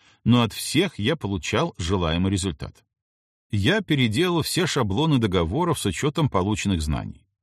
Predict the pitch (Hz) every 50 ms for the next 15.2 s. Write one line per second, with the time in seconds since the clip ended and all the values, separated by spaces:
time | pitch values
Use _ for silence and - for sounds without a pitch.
0 | _ _ _ - _ _ 92 95 107 123 113 98 113 113 98 - 151 170 156 -
1 | - 107 90 107 139 139 117 127 - - 113 98 - - - 139 151 - - 131
2 | 127 110 - - 131 117 107 90 107 131 120 107 101 87 90 85 87 85 85 117
3 | 175 196 190 - - - - - - - 120 139 - - 107 104 101 87 - -
4 | - - - - 50 50 50 - _ _ _ _ _ _ _ _ _ _ _ _
5 | 107 107 104 - - 110 151 202 202 165 151 131 120 - - 110 98 95 87 127
6 | 202 208 175 117 - 104 90 78 127 147 151 117 113 117 120 107 110 107 98 90
7 | 76 95 135 151 139 110 117 131 123 - 120 110 110 101 - 113 131 139 - -
8 | 123 117 113 101 104 90 95 90 85 101 131 127 117 113 - 101 101 - 98 95
9 | 113 127 120 107 101 98 87 80 143 196 196 - - - 78 - - - _ _
10 | _ _ _ _ _ 123 123 117 - 107 - 113 110 - - 120 123 127 117 107
11 | 101 120 113 - - 120 117 127 117 107 107 104 104 101 98 107 107 107 - -
12 | 120 107 98 90 - - _ 113 110 98 95 - - _ - - - 110 104 98
13 | 98 92 - - 113 101 95 95 98 90 - - 110 95 80 - - - 90 85
14 | - _ _ - 98 107 104 - 104 95 82 78 78 80 - - 87 92 101 139
15 | 175 196 -